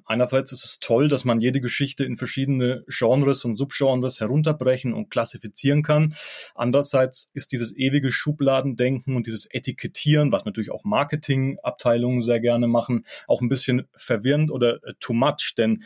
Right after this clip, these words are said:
Ursula Le Guin hat damals, äh, gesagt, zweitausendacht und sehr richtig, zu eben dieser ganzen Unterteilungswut im, im Fandom, äh, wenn jemand innerhalb des Ghettos ein Ghetto errichten will,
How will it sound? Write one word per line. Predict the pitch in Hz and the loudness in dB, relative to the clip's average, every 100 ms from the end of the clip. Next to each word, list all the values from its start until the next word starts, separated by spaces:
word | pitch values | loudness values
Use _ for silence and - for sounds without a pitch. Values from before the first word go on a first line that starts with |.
| - - | -18 -8
Ursula | 131 131 120 117 117 - | -2 2 4 4 2 0
Le | 131 117 | -4 -2
Guin | 117 135 151 | 0 2 2
hat | 147 | 2
damals, | 143 135 135 - - - | 0 2 0 0 -14 -8
äh, | 127 | -4
gesagt, | 120 113 117 147 - | 0 4 4 2 -4
zweitausendacht | - 117 117 123 123 - 120 | -10 -6 -4 -4 -6 -6 -6
und | 110 | -2
sehr | 117 110 | 2 2
richtig, | 131 - 160 156 - - - - | 0 0 0 0 -12 -20 -20 -8
zu | 135 | -4
eben | 135 131 127 | 0 0 0
dieser | 123 123 | 0 0
ganzen | 117 123 127 131 | 2 0 -2 -4
Unterteilungswut | 135 120 - 123 156 131 - 110 139 156 151 - _ - | 0 -2 0 0 2 0 -2 -4 0 0 0 -8 _ -6
im, | 127 120 117 | 0 0 0
im | 117 | -4
Fandom, | 104 - 120 131 131 151 156 - - | -4 0 0 2 2 2 -2 -10 -14
äh, | - 117 | -2 0
wenn | 123 123 | 2 2
jemand | 135 131 131 | 2 2 2
innerhalb | 156 151 147 | 2 4 2
des | 135 - - | -2 -6 -2
Ghettos | 151 160 151 | 0 2 0
ein | 127 123 | -2 0
Ghetto | 131 147 165 | 0 2 4
errichten | 131 131 127 131 110 | 4 2 -2 -4 0
will, | 117 113 104 | 2 2 -2